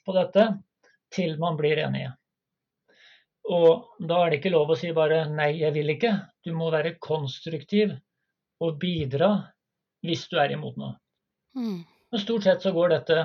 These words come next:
Speaker 1: veldig bra. Og så er det jo da <clears throat> noen ganger, fordi man ikke blir enige,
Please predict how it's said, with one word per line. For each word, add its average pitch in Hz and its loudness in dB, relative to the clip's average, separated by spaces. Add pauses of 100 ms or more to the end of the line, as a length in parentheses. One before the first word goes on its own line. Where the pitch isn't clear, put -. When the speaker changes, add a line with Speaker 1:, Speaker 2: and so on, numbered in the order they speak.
(260)
Speaker 1:
veldig 147 -2
bra. 139 -4 (1300)
Og 185 -2
så 208 4
er 170 2
det 180 2
jo 170 0
da 165 6 (720)
<clears throat> - -4
noen 180 4
ganger, 196 2 (1400)
fordi 165 -4
man 165 -6
ikke 151 -6
blir 139 -2
enige, 170 0